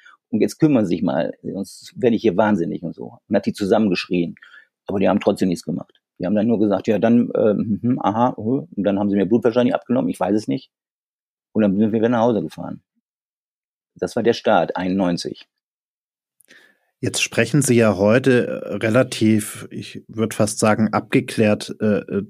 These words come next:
Speaker 2: darüber, was, was Sie erlebt haben und auch, auch, äh, so Begriffe wie Angst und,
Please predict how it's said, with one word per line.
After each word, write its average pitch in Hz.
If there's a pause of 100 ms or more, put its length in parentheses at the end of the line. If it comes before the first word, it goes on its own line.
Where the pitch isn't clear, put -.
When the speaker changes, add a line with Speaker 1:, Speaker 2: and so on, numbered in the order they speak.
Speaker 2:
darüber, 104
was, -
was 104
Sie 107
erlebt 101
haben 101
und 95
auch, 78
auch, -
äh, -
so 98
Begriffe 104
wie 104
Angst 123
und, 92